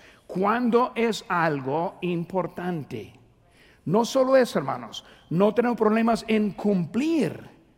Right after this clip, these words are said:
cuando es algo importante. Cuando firma para ese carro,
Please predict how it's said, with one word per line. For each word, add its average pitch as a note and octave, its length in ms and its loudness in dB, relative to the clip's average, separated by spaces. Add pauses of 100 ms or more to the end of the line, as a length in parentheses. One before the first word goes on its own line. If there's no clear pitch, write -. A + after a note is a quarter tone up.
(280)
cuando F#3 500 2
es D#3 300 0
algo C#3 580 -2
importante. B2 960 -8 (800)
Cuando F3+ 300 2
firma G#3+ 400 2
para E3+ 160 0
ese F3 240 0
carro, G#3+ 560 -2